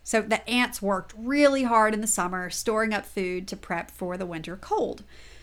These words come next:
The grasshopper just played his fiddle and danced around or something like that. But back to the ants. The ants weren't hustling year-round.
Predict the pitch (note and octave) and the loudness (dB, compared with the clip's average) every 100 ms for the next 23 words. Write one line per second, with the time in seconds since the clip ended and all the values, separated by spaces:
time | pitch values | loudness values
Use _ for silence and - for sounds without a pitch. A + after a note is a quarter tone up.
0 | - D4 D#4 C#4 C#4+ B3 B3 A#3+ A#3 A3 | -4 8 10 10 6 4 4 4 4 4
1 | G#3 - - G#3 G3 G3+ - F#3+ F#3+ F#3 | 0 -4 -2 0 0 -2 -2 0 0 -2
2 | F3+ F3 D#3+ F3+ E3 D#3+ E3 F3 F#3 - | -4 -6 -8 -8 -8 -8 -8 -8 -8 -8
3 | - - - D#2+ - - - G3+ - - | -8 -8 -8 -8 -8 -8 -10 -12 -14 -18
4 | - - - F3+ - - - - - - | -20 -2 6 6 4 -18 -20 -20 -10 4
5 | B3+ B3 F#3+ F#3 G3 - - - - - | 4 4 -2 -4 -8 -8 -8 -8 -10 -14
6 | - - - - - - - C4+ C4+ - | -14 -16 -20 -20 -20 -14 2 2 2 -2
7 | G#4 A4+ A3+ - - A3 C#4 C#4 - D#4+ | 2 4 4 2 -2 2 4 4 0 2
8 | F4 - A#3+ G3+ E3+ G3 A#3+ F#3+ B3 F#4+ | 2 2 2 2 2 2 2 2 0 4
9 | C#4+ F3 F3+ - - | 6 6 2 -4 -10